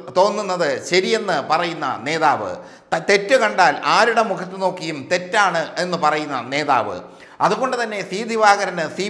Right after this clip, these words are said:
പി ഐക്കുള്ളിൽ ശത്രുക്കളുണ്ട്. സി പി എമ്മിനും സി ദിവാകരനെ വലിയ പഥ്യമല്ല. സി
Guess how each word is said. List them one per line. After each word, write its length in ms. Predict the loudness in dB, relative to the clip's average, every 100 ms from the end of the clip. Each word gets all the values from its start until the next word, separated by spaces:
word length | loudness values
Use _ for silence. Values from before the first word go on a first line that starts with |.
| -4
പി 80 | -2
ഐക്കുള്ളിൽ 380 | -2 -4 -4 -6 -4
ശത്രുക്കളുണ്ട്. 640 | -4 -4 -4 -4 -4 -6 -10 -12 -18 -6
സി 100 | -2 -2
പി 120 | 0 0
എമ്മിനും 300 | 0 -2 -4 -6
സി 80 | -6 -6
ദിവാകരനെ 500 | 0 2 2 0 -6 -6 -4
വലിയ 240 | -2 -2 0 0
പഥ്യമല്ല. 480 | 0 -2 -4 -2 -4 -6 -10 -20 -8
സി 120 | -2